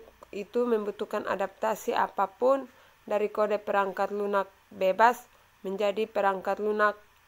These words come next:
bebas dan diinsensikan di bawah prinsip copyleft. Jelas bertentangan dengan strategi modal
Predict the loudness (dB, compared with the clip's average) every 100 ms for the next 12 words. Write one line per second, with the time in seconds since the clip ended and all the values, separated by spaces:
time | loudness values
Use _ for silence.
0 | _ _ _ _ _ _ _ _ _ _
1 | _ -20 _ -10 -4 0 2 0 2 0
2 | 0 -4 -6 -8 -14 -12 -10 -10 -8 -6
3 | -2 -2 -2 -6 -10 -16 -20 -12 -10 4
4 | 6 6 0 -18 -20 _ -14 -8 0 2
5 | 4 2 -2 -8 -2 0 -2 -4 -4 -4
6 | -10 -20 _ -12 -8 -6 -4 -2 0 -2
7 | -4 -20 -20 _ _ _ _ _ _ _
8 | _ -4 2 2 2 -6 -2 -2 -2 0
9 | 2 4 6 4 2 -10 _ _ _ _
10 | _ _ _ -6 -2 -2 -4 -6 -2 0
11 | 0 -2 -2 -4 0 0 6 6 6